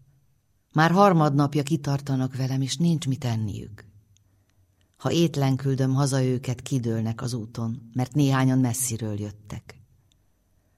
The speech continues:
Tanítványai erre megjegyezték: "Honnan veszünk itt a pusztában annyi kenyeret, hogy minden lássuk ezeket?"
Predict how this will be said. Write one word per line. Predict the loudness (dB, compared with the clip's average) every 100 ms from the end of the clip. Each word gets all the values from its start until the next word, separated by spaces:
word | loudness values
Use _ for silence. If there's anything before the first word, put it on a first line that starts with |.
| _ _ _ _ _ _
Tanítványai | 2 4 4 2 0 2 0 0
erre | -2
megjegyezték: | -2 -4 -6 -6 -8 -10 -12 -14 -14 -20 _ _ _ _ _ _ _ _ _ _
"Honnan | -12 -2 2 4 2
veszünk | 2 2 0 -2
itt | -2 -4
a |
pusztában | 0 0 2 2 4 4
annyi | 6 6 4
kenyeret, | 2 2 2 -2 -6 -6
hogy | 0 4
minden | 4 4 0 0
lássuk | -2 -2 -6 -6
ezeket?" | -4 -4 -6 -14